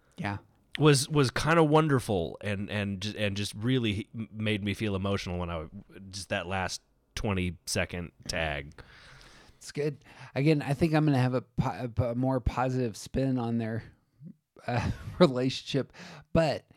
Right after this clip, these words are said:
Speaker 1: for all those reasons, we know what Force ghosts mean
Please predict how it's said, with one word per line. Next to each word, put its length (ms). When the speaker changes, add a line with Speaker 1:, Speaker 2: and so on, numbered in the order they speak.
Speaker 1:
for 200
all 180
those 320
reasons, 640
we 180
know 220
what 200
Force 400
ghosts 680
mean 800